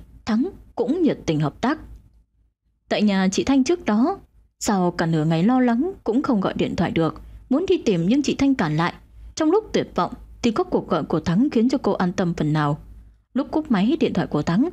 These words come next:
Phượng còn nhảy cẫng lên vui mừng, nói với chị Thanh. Mà chị ấy thấy Phượng vui như vậy cũng không lỡ cản lại,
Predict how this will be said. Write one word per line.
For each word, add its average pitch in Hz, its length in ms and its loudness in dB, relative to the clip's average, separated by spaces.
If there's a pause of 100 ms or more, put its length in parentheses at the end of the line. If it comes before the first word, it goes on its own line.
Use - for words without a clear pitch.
(520)
Phượng 190 340 2
còn 190 200 0
nhảy 160 160 0
cẫng 311 240 -2
lên 311 220 2
vui 277 160 2
mừng, 170 300 2 (280)
nói 220 280 0
với 330 120 0
chị 180 160 -2
Thanh. 190 220 2 (720)
Mà 233 100 2
chị 226 160 0
ấy 254 440 2
thấy 277 280 2
Phượng 247 180 0
vui 277 160 2
như 254 140 2
vậy 190 220 -2 (220)
cũng 254 360 0
không 202 220 0
lỡ 233 260 0 (140)
cản 156 240 -2
lại, 175 200 0